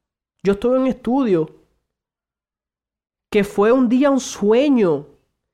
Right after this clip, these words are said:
en la mente de una persona como tú y yo. Esto comenzó como un pensamiento y poco a poco se fue transmutando en una realidad física.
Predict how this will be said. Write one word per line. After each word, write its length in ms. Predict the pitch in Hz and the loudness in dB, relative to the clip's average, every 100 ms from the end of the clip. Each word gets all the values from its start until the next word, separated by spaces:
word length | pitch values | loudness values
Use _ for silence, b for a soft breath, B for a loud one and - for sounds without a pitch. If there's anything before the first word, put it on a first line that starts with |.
| _ _ | _ _
en 280 | 269 247 247 | 2 2 4
la 160 | 233 | 2
mente 1040 | 202 196 185 233 349 349 - 202 185 180 - _ _ _ _ _ _ _ _ _ | 2 0 0 0 2 0 -2 -2 0 -2 -8 _ _ _ _ _ _ _ _ _
de 120 | 170 165 | -6 -2
una 160 | 226 | -2
persona 320 | 233 220 247 | -4 -4 -4
como 180 | 233 196 | -4 -4
tú 140 | 170 208 | -6 -6
y 80 | |
yo. 160 | 202 214 _ _ _ _ _ _ _ _ _ _ _ _ _ _ _ _ _ - | -6 -8 _ _ _ _ _ _ _ _ _ _ _ _ _ _ _ _ _ -4
Esto 260 | 254 349 | -2 0
comenzó 800 | 339 339 269 - 320 311 240 - | 2 2 0 2 6 6 4 -4
como 200 | - 285 | 0 2
un 100 | 262 | 2
pensamiento 1000 | - 359 349 240 226 320 427 427 202 196 B B | 2 0 2 2 2 2 0 0 0 0 B B
y 100 | 285 | 0
poco 280 | 220 285 339 | 2 2 2
a 80 | 294 | 2
poco 280 | 359 294 359 | 2 0 0
se 140 | 269 | 0
fue 160 | 254 262 | 0 0
transmutando 1300 | 370 370 311 294 - 302 392 330 240 226 240 - _ _ _ _ _ _ _ _ - | 2 0 2 0 2 2 4 4 4 4 2 -4 _ _ _ _ _ _ _ _ -2
en 180 | 277 | 2
una 140 | 254 285 | 2 2
realidad 340 | 311 269 277 | 0 0 -2
física. 520 | 285 269 247 202 - | -2 -6 -6 -12 -14